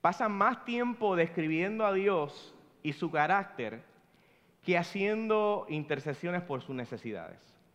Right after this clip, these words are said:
Porque la mayoría de esta oración toma mucho más espacio en describir quién es Dios. Y es como si sus peticiones específicamente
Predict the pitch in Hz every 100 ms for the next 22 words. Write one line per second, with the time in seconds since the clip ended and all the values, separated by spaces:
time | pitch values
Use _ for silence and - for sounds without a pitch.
0 | _ _ _ _ _ _ _ _ _ _
1 | _ - 143 160 170 170 170 180 208 208
2 | 208 214 185 - 202 208 214 - - 208
3 | 214 208 202 - - - _ _ _ _
4 | _ _ _ 131 175 247 240 214 214 208
5 | 202 190 190 180 147 113 113 139 147 151
6 | 147 156 143 175 175 196 208 185 147 113
7 | 87 - - - _ _ _ _ _ _
8 | _ _ _ _ _ _ _ _ _ _
9 | 139 143 185 180 160 165 - 135 127 143
10 | 147 165 165 - - _ _ _ _ 127
11 | - 131 147 143 165 156 175 180 175 113
12 | 117